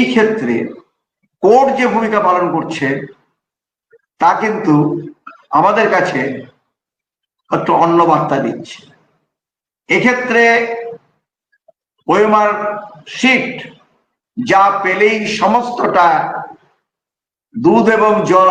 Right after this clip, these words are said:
আলাদা করে ফেলা যেত, কাপড় এবং চাল আলাদা করে ফেলা যেত, তা পাওয়ার জন্য যে উদ্যোগ,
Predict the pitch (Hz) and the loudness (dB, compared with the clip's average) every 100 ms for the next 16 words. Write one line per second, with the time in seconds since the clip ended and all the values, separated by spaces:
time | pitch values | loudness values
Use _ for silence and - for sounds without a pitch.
0 | 180 180 190 175 170 156 151 143 139 143 | 4 2 2 0 0 0 0 0 0 0
1 | 127 120 - - _ _ _ - 165 - | -2 -4 -12 -20 _ _ _ 0 0 2
2 | 208 226 226 220 208 208 208 208 - - | 2 2 2 4 4 2 -2 -6 -10 -18
3 | _ _ _ _ 180 185 196 185 202 220 | _ _ _ _ 0 2 4 4 4 2
4 | - 180 156 156 143 - - - - _ | 2 -2 -2 0 -2 -4 -8 -12 -18 _
5 | _ _ - 180 233 233 202 190 214 247 | _ _ -4 2 4 2 2 2 4 2
6 | 240 240 226 214 180 185 202 | 0 -4 -2 -2 -2 2 2